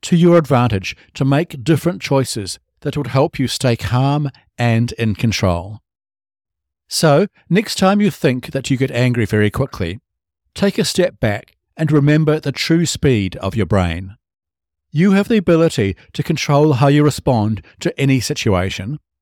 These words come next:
and with time and practice, you can learn to respond in a positive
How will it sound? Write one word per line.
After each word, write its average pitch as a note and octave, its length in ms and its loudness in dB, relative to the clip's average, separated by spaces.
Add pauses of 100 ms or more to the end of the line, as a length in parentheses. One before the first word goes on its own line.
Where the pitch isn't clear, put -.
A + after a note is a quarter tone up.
(220)
and D3 100 0
with C3+ 160 0
time F3+ 440 0
and D3 180 0
practice, - 540 -4 (320)
you D#3 100 -6
can D3 160 2
learn D#3+ 200 4
to - 120 -4
respond G#2 600 -2 (180)
in C3 140 2
a B2+ 40 0
positive D#3 640 0